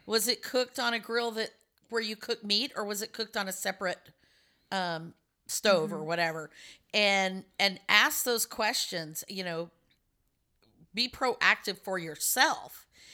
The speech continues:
Speaker 1: And then also look at the ingredients list, you know, look ahead,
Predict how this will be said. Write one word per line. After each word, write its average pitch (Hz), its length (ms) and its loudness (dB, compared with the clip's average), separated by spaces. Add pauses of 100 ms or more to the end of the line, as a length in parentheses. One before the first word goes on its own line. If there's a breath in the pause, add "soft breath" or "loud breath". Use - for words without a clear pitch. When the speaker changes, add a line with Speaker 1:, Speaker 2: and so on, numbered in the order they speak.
(180 loud breath)
Speaker 1:
And 214 160 4
then 214 160 2
also 208 460 0
look 196 260 -4
at 196 80 -8
the 214 120 2
ingredients 185 580 -4
list, 180 420 -4
you 190 120 -4
know, 165 280 -6 (1040 soft breath)
look 349 220 -4
ahead, 208 540 -2